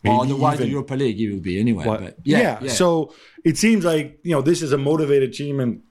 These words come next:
Speaker 2: they've got a lot of talent
Speaker 1: Yeah,
Speaker 2: there.
Speaker 1: definitely. Rino Matarazzo is back in the Bundesliga, taking over at Hoffenheim. Gab is your friend, so you must be very happy.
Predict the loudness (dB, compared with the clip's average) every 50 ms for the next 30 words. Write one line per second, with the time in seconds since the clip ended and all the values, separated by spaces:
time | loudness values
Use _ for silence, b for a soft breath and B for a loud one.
0 | _ _ 0 0 0 2 0 -2 -2 0 -2 -2 -4 -2 -4 -4 -4 -2 -2 -2
1 | -4 -4 -6 -8 -8 -10 -6 -6 -6 -6 -6 -6 -8 -8 B B B B B B
2 | B B B B B 2 2 4 2 2 0 0 0 0 2 2 2 0 0 -2
3 | -2 -2 0 0 -2 -2 0 0 0 0 0 -6 -8 -6 -6 -6 -4 -2 -2 -2
4 | -2 -2 -2 -2 -2 0 2 2 2 2 0 0 -4 -8 -6 -4 -2 0 2 2
5 | 2 2 2 0 -4 -2 -2 0 0 0 -2 -2 2 2 4 4 4 2 0 -2
6 | -6 -10 -10 -6 -2 0 2 2 0 -2 -4 -6 -6 -6 -6 -8 -6 -4 -4 -4
7 | -4 -4 -6 -6 -4 -2 -2 -2 0 0 0 2 2 0 0 2 0 -2 -2 -2
8 | -6 -4 -4 -6 -10